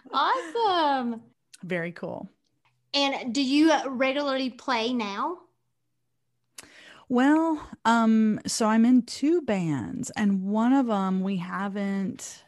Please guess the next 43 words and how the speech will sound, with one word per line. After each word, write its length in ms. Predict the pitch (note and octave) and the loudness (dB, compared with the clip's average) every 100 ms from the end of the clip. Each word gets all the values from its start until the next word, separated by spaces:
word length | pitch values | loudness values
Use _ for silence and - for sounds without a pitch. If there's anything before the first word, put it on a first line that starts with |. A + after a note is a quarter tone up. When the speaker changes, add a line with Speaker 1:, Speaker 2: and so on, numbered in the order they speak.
| _ | _
Speaker 2:
you 140 | A3 | -2
know, 160 | G3 F#3 | 0 0
since 260 | - G3 E3+ | -2 -6 -6
covid 340 | - G3+ F#3 | -6 -4 -4
hit, 200 | F3 D3 | -4 -4
we've 220 | F#3 F3 | -4 -2
really 220 | F#3+ F#3 F3+ | -2 -2 -2
only 260 | F3+ E3+ | -2 -4
practiced 520 | E3 E3 E3 F#3 - | -4 -4 -4 -8 -10
once 340 | F3 F3 E3+ - | -6 -2 -2 -4
and 160 | F#3 | -8
played 200 | E3+ F3+ | -4 -6
one 460 | E3+ E3+ F3+ F3+ F#3 | -6 -6 -2 0 -2
show 240 | - F#3+ | 0 0
that 100 | F3 | 0
was 80 | D#3 | -2
a 40 | E3+ | -4
virtual 380 | E3+ E3+ F3 D#3+ | -6 -6 -8 -8
show 260 | - E3+ | -4 -4
in 160 | D3+ D#3+ | -2 -4
June, 640 | D#3 D3+ D#3+ F#3 C4 C#4+ C#4 - - - | -4 -4 0 2 2 0 -8 -20 -20 -10
and 100 | F#3 | -6
we 80 | F3 | -2
haven't 300 | E3+ D#3+ - | -4 -4 -8
played 260 | - G3+ - | -10 -12 -10
since. 320 | - - - - - - - - | -10 -10 -14 -18 -20 -20 -20 -8
The 180 | G#3+ - | -6 -2
other 320 | G#3+ A#3 B3+ | 0 2 4
one 600 | A#3 G3+ F#3+ F#3 F#3 F3+ F#3 _ _ _ _ - | 2 0 0 0 0 -2 -4 _ _ _ _ -8
is, 380 | G#3 F#3+ F3+ E3 | -2 -2 -2 -8
it's 200 | - F3+ | -8 -6
an 60 | G3 | -4
all-girl 600 | - G3 F#3 F#3 F3 F3 | -2 -2 0 -2 0 -2
band. 480 | E3 F3+ F3 E3+ E3+ | -4 -4 -2 -4 -2
You 160 | G3+ | 2
might 220 | G#3 G#3 A3+ | 4 4 2
have 100 | A3 | 0
seen 220 | - F#3 | 2 2
the 60 | |
<laughs> 40 | E3 | 2
video 580 | - C#3 F3+ D#3 F#3+ G3 | -4 -6 -2 0 -2 -2
I 80 | B3 | -4
posted 680 | F3 E3+ E3+ - G3+ G3+ A3 | -2 -4 -4 -4 -2 -2 -4